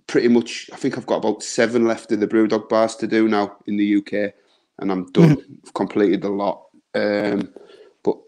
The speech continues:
Speaker 1: Reading was, Reading was surprisingly good for beer. Um, they've got, um, Phantom Brewery. And what an
Speaker 2: Oh,
Speaker 1: amazing,
Speaker 2: right.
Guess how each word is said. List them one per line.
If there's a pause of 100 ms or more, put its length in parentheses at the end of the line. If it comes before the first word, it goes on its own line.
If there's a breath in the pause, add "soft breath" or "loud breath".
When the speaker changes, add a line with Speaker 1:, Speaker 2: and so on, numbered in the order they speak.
Speaker 1:
Reading
was,
Reading
was
surprisingly
good
for
beer. (300)
Um, (500)
they've
got, (180)
um,
Phantom
Brewery. (920)
And
what
an
Speaker 2:
Oh,
Speaker 1:
amazing,
Speaker 2:
right.